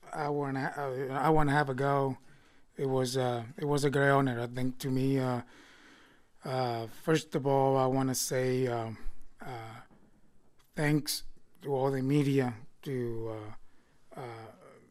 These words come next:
to, to select me this year as a first ballot Hall of Famer.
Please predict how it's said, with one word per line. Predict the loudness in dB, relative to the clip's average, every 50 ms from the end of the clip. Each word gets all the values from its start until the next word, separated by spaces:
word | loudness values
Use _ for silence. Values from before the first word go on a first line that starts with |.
| _ -20 -20 -20 -20 -20 _ _
to, | -14 -10 -8 -8 -8 -8 -10 -10
to | -10 -12
select | -12 -12 -12 -8 -2 -2 -2 0
me | 0 0 2 2 2
this | 2 0 0 0 2 2
year | 4 6 6 6 6
as | 4 2 0 -2 -2
a | -2 -2 -2
first | -4 -6 -2 -2 0 0 4
ballot | 4 6 6 6 4 2
Hall | 2 2 2 2
of | 2 2
Famer. | 4 4 4 4 4 2 0